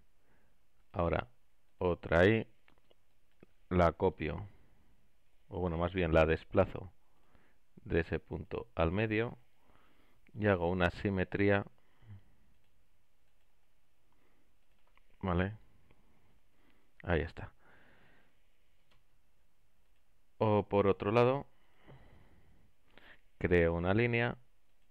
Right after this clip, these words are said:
y la bajo dos. ¿Vale? Y ya tengo pues esta parte de aquí.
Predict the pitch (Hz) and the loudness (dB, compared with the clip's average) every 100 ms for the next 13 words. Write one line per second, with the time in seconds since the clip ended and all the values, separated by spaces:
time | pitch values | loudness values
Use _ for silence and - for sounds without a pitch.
0 | - - - - - - - - - - | -20 -20 -20 -20 -20 -20 -20 -20 -20 -20
1 | - - - - - - - - - - | -20 -20 -20 -20 -20 -20 -20 -20 -20 0
2 | 101 92 85 87 - 92 90 - - - | 4 6 6 4 0 -4 -6 -8 -20 -20
3 | - - - - - - - - - 104 | -20 -20 -20 -20 -20 -20 -20 -20 -16 -8
4 | - - - - - - - - - - | -8 -8 -18 -20 -20 -20 -20 -20 -20 -20
5 | - - - - - - - - - - | -20 -20 -20 -20 -20 -20 -20 -20 -20 -20
6 | - - - - - - - - - 92 | -20 -20 -20 -20 -20 -20 -20 -20 -20 -8
7 | 87 92 - - 95 90 82 78 78 - | -6 -6 -8 -10 -2 2 4 4 2 -2
8 | 87 87 90 - - - 85 - 82 82 | -4 -2 -4 -8 -12 -10 -8 -6 -8 -8
9 | - 80 80 - | -6 -4 -6 -8